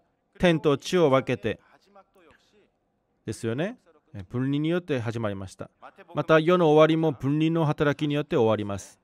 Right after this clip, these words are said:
マタイ二十四章四十節を見ると、その時二人の者が畑にいると、一人は取り去られ、一人は残されるであろうと語っていますよね。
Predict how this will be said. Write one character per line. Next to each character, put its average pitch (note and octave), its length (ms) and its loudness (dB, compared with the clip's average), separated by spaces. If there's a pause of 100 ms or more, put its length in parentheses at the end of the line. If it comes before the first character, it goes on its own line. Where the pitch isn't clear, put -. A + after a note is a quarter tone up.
マ C#3+ 120 -2
タ D3 120 4
イ C#3 40 4
二 C#3+ 120 0
十 C#3+ 120 2
四 D3 220 4
章 C#3 160 4
四 C#3+ 220 4
十 D3+ 100 0
節 D3 240 0
を C#3 100 2
見 C3+ 140 -4
る B2 140 -4
と、 F3+ 320 -2 (600)
そ - 140 -2
の E3+ 140 4
時 E3 240 0
二 G#3 240 2
人 G3 100 4
の F#3+ 80 2
者 E3+ 220 2
が D#3+ 100 2
畑 D#3+ 380 2
に D3+ 80 -2
い C#3+ 40 -2
る C3+ 140 -2
と、 F#3 320 -2 (480)
一 - 260 2
人 G3+ 120 6
は F3 160 8
取 D3 180 4
り - 20 -2
去 D3 120 2
ら C#3 100 6
れ、 D3 160 2
一 E3+ 240 0
人 F#3+ 80 4
は F3 80 4
残 C3+ 240 -2
さ D3 140 0
れ C#3+ 80 2
る C#3 100 0
で C3+ 80 -2
あ C3+ 80 2
ろ F3 100 0
う D#3 40 -2
と C3 100 -6
語 G#2 180 -12
っ F#2 60 -10
て F#2 100 -18
い F2 60 -12
ま D#2+ 140 -16
す - 100 -18
よ B2+ 60 -12
ね。 F#3 120 -12